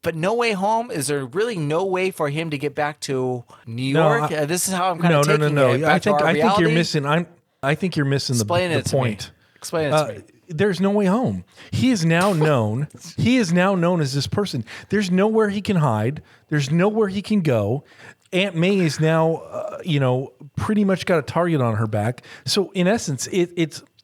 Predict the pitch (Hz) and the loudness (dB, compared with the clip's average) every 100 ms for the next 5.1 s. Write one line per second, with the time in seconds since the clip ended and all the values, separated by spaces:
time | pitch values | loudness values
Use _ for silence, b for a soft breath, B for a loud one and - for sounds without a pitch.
0 | _ _ _ 170 170 185 196 165 131 135 | _ _ _ -2 0 2 4 2 2 0
1 | 135 151 160 160 147 156 147 143 156 226 | 0 0 2 2 2 2 2 2 2 0
2 | 127 95 85 73 b b 117 226 240 180 | -2 -2 -4 -8 b b -4 0 2 4
3 | 185 156 151 165 165 - 147 127 160 160 | 2 2 2 2 0 -2 -4 0 2 2
4 | 117 117 117 123 127 139 151 143 101 87 | 2 0 -2 -2 0 2 0 0 -4 -4
5 | 92 | -8